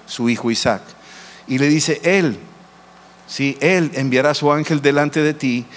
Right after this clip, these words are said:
y tú traerás de allá mujer para mi hijo. Y si la mujer no quisiera venir en pos de ti, serás libre de esta, de este mi, mi juramento."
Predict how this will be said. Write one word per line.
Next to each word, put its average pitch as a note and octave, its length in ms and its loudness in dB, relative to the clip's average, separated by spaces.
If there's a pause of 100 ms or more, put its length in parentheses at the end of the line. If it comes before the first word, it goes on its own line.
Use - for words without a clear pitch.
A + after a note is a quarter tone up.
(240)
y D3 140 2
tú G#3+ 220 -2
traerás F3 520 2
de D#3+ 120 2
allá C3+ 380 2
mujer F#3+ 640 2
para E3+ 220 4
mi D#3 200 2
hijo. D#3 340 -2 (680)
Y D#3+ 120 2
si F3 160 0
la E3 120 4
mujer D#3+ 400 0
no F3+ 300 4
quisiera G#3+ 520 2
venir G3+ 380 2 (680)
en D3+ 160 2
pos F3+ 300 2
de F#3 100 2
ti, G#3+ 260 -2 (540)
serás C3 400 2
libre C#3+ 400 4
de C#3+ 140 4
esta, A#2+ 420 0 (220)
de C3 180 4
este D#3+ 240 0
mi, B2+ 140 0
mi C3 180 0
juramento." C3 640 2